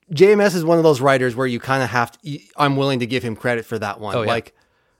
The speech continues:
Speaker 1: I mean, I, I dunk on J M S for a lot of stuff, but he, he's the kind of writer that
Speaker 2: <laughs>
Speaker 1: legitimately would
Speaker 2: Yeah.
Speaker 1: seed that like that so that you have that in mind.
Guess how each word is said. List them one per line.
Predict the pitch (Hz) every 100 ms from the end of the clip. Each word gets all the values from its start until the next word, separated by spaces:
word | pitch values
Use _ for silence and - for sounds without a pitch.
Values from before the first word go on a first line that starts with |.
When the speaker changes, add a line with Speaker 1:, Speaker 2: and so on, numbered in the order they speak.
| _ -
Speaker 1:
I | 127
mean, | 123
I, | 135 160
I | 151
dunk | 127 147 139
on | 135
J | 120 131
M | 123
S | 120
for | -
a | 123
lot | 120 107
of |
stuff, | - - 113 -
but | 123
he, | - -
he's | - 180 156
the | 160
kind | 165 156
of | 131
writer | 135 131 131
that | 123 127 143
Speaker 2:
<laughs> |
Speaker 1:
legitimately | 147 143 147 143 131 120
would | 110 123 120 110 _ _ _ -
Speaker 2:
Yeah. | 123 113 _
Speaker 1:
seed | - - - 156 151 127
that | 127 120
like | 120 104 -
that | 110 98 98 - _ _ -
so | - 143
that | 123 135
you | 139
have | 110 120 113
that | 117 110
in | 107
mind. | 101 104 101 104